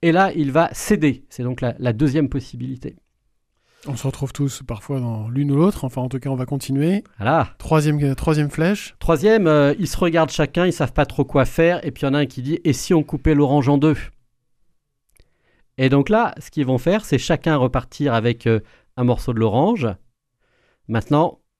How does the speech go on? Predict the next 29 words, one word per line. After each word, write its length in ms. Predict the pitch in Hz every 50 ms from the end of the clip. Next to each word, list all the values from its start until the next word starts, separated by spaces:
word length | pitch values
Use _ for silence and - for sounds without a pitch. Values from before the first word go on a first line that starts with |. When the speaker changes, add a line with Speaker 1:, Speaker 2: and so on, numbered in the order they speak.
| _ _ _ _
Speaker 1:
leur 160 | 117 - 107
gâteau 300 | 104 120 120 113 - 151
sera 180 | 135 - - 123
moins 220 | 113 117 123 127
bon 320 | 127 160 180 185 180 - - _ _ _ _ _ _
que 80 | 127
ce 80 | - -
qui 60 | -
était 180 | 127 - 131 120
prévu 360 | - - 143 139 175 214 208
parce 300 | 202 - 160 - - -
que 500 | - 139 135 131 131 131 127 117 113 95 78
on 100 | 117 117
n'est 100 | 120 120
pas 160 | - 185 185
au 80 | 170 160
niveau, 480 | 151 139 135 143 180 185 180 170 151 - - _ _ -
au 80 | 131 131
niveau 220 | 135 147 160 170
de 60 | 143
l'objectif 440 | 147 143 131 160 156 - - 165 -
à 80 | 175 180
atteindre. 380 | 175 - 175 156 139 120 104 - - - -
Et 80 | -
là, 140 | 135 165 185
c'est 140 | 180 - 156
chercher 340 | - - 185 - - - 180
un 80 | 170
compromis. 600 | 165 - 175 - - - 170 139 131 123 - -